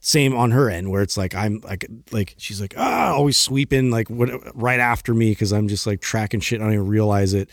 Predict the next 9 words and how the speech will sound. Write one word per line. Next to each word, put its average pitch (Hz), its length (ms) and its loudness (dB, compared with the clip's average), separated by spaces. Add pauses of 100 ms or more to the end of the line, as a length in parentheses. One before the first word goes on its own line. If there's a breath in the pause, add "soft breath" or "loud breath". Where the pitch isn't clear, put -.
(360 loud breath)
Uh, 104 480 -2
but 135 420 0 (140)
<laughs> - 140 -6
I, 165 160 2 (360 loud breath)
I, 170 480 0
I 131 120 0
used 151 220 0
to 92 80 -6
hate 104 340 -2